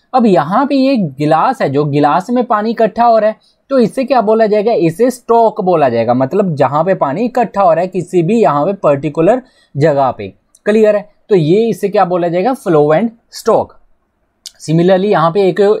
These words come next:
एक और एग्जांपल है, तो यहाँ पे क्या है कि इनलेट पाइप जैसे लगा हुआ है, यहाँ पे इनफ्लो मतलब कि यहाँ पे फ्लो हो रहा है और यहाँ से लीकेज यहाँ पे दिखाया जा रहा है, तो यहाँ पे क्या हो रहा है?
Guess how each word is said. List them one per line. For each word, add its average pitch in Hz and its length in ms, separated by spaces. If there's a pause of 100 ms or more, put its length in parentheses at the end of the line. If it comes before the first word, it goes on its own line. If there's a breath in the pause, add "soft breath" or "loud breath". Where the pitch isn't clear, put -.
(280)
एक 165 220
और 202 120
एग्जांपल 175 480
है, 190 100 (340 soft breath)
तो 202 60
यहाँ 156 300
पे 202 160 (220)
क्या 190 140
है 185 80
कि 208 200
इनलेट 170 380
पाइप 165 260
जैसे 165 320
लगा 165 220
हुआ 165 120
है, 160 60
यहाँ 156 240
पे 196 220
इनफ्लो 190 560
मतलब 151 360
कि 180 100
यहाँ 156 140
पे 185 120
फ्लो 185 260
हो 196 120
रहा 185 120
है 190 80 (260 soft breath)
और 190 100
यहाँ 151 420
से 208 140
लीकेज 175 460
यहाँ 175 240
पे 185 100
दिखाया 175 380
जा 170 160
रहा 165 80
है, 180 60
तो 190 100
यहाँ 147 260
पे 160 120
क्या 165 160
हो 147 80
रहा 196 120
है? - 60